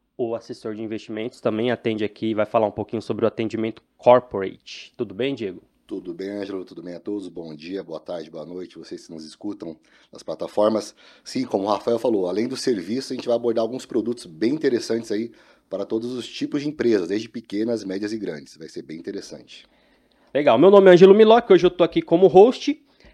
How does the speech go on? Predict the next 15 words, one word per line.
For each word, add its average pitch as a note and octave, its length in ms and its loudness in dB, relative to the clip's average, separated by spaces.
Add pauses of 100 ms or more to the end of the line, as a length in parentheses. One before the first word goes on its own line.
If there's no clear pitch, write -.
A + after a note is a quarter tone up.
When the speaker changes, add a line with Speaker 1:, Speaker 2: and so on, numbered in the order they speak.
Speaker 1:
É, D3+ 400 6
antes G3+ 360 6
de E3 80 8
a - 20 10
gente E3 240 4
entrar D#3 160 0
na D3 120 4
pauta, F3+ 340 6
deixa D#3+ 240 8
eu F#3 40 8
passar E3+ 320 8
os C3 120 4
recados C3+ 440 2
pra C3+ 200 2
vocês. F#3 720 -2